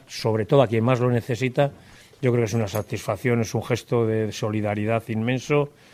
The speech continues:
y, bueno, pues podemos ver aquí cómo la gente no deja de venir, de colaborar y, bueno, pues estas mujeres ahora tienen un montón de trabajo y por eso pedimos que solamente traigan ayuda para niño, porque si, si nos, si nos sobrecargan de trabajo no vamos a conseguir llevar el material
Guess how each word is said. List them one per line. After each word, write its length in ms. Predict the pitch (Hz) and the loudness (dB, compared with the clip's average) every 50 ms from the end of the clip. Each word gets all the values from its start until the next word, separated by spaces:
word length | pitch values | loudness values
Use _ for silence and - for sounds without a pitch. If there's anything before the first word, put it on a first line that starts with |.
| - - _ | -20 -8 _
y, 160 | 139 120 113 | 0 0 2
bueno, 220 | 110 107 104 95 92 | 2 0 -2 -4 -8
pues 180 | - - - | -14 -18 -18
podemos 380 | - - 107 98 101 107 98 98 | -8 -6 -4 -4 -2 -4 -2 -2
ver 140 | 107 101 101 | -2 -2 -2
aquí 180 | 98 107 113 | -2 -4 -4
cómo 180 | 98 - 104 101 | -4 -4 -4 -4
la 120 | 101 98 | -6 -6
gente 260 | - - 110 98 - | -4 -6 -6 -4 -4
no 140 | 110 107 104 | -4 -4 -4
deja 240 | 107 101 - - 107 | -4 -6 -6 -6 -4
de 120 | 107 107 | -4 -4
venir, 540 | 104 107 107 120 143 151 151 156 156 151 143 - - - - - - - - - | -4 -2 0 2 2 4 4 4 4 2 0 -6 -16 -20 -20 -20 -20 -20 -16 -4
de 120 | - 120 113 | -2 -2 0
colaborar 680 | - 117 110 113 113 110 113 117 123 135 147 156 147 | 2 2 2 4 4 4 6 8 10 10 10 10 10
y, 40 | 135 | 8
bueno, 280 | 123 123 117 107 101 95 | 6 6 4 2 -2 -4
pues 160 | - 107 - | -8 -8 -6
estas 320 | - 113 - - 127 110 107 | -6 -4 -2 -2 -2 -2 -2
mujeres 460 | 113 107 - - 135 123 123 110 - | -2 -2 0 0 0 0 0 -2 0
ahora 240 | 123 135 143 143 127 | 0 2 2 2 2
tienen 260 | - 131 127 123 123 | 2 2 2 2 4
un 80 | 127 127 | 4 4
montón 300 | 123 120 117 117 123 123 | 4 2 2 2 2 2
de 100 | 123 113 | 2 2
trabajo 500 | 117 123 135 156 147 - 165 180 214 233 - _ _ _ - - - _ _ _ _ _ _ _ | 4 4 4 4 4 4 0 0 0 -2 -8 _ _ _ -20 -20 -20 _ _ _ _ _ _ _
y 240 | - 131 123 123 123 | -4 -2 0 0 0
por 180 | 117 - 127 135 | 0 0 0 0
eso 160 | 143 139 185 | 2 0 2
pedimos 380 | 156 180 165 190 208 202 - - | 2 4 4 6 4 4 4 2
que 100 | 156 123 | 0 0
solamente 340 | 113 160 160 160 151 165 | 2 2 2 4 2 0
traigan 300 | 139 156 165 160 160 156 | 2 2 2 2 4 4
ayuda 200 | 151 156 160 160 | 4 4 4 4
para 180 | 139 147 135 143 | 4 4 4 4
niño, 280 | 160 185 165 131 104 - - - - - - - - - - _ _ _ | 4 4 4 4 2 0 -6 -14 -20 -20 -20 -20 -20 -20 -20 _ _ _
porque 220 | - 117 101 117 | -4 -2 0 -2
si, 340 | 110 - 117 120 120 123 127 | -2 0 0 0 0 0 -2
si 220 | - - - 123 120 | -4 -6 -4 -2 -2
nos, 280 | 120 120 120 - - - 123 | 0 0 -2 -2 -6 -12 -10
si 140 | - - 127 | -4 -2 0
nos 160 | 127 117 - | 0 2 2
sobrecargan 520 | 139 127 127 131 - 170 170 156 180 175 | 2 2 2 4 2 2 2 4 4 4
de 100 | 170 170 | 4 2
trabajo 380 | 151 160 165 175 165 - 175 160 | 4 4 4 4 4 4 4 4
no 160 | 139 135 147 | 4 6 4
vamos 220 | 151 147 143 110 | 4 4 2 0
a 60 | 131 117 | -2 -2
conseguir 380 | 131 127 - 139 131 135 131 | -4 -4 -4 -2 -4 -2 -2
llevar 300 | 120 131 131 139 139 135 | -2 0 2 2 2 2
el 100 | 135 131 | 0 0
material 480 | 127 127 127 - 143 165 190 151 110 | -2 -4 -4 -4 -2 0 0 0 -2